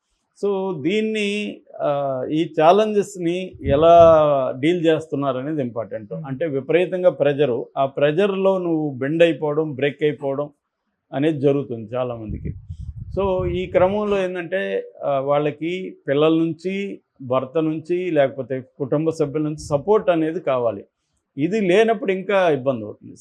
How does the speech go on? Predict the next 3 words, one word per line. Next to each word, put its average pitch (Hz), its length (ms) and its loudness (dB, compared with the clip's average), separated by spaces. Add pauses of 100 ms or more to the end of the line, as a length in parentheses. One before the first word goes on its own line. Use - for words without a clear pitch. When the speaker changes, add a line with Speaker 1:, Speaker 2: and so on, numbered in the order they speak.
Speaker 1:
So, 180 100 -2
ఈమె 165 560 0 (1080)
ఇవన్నీ 190 760 2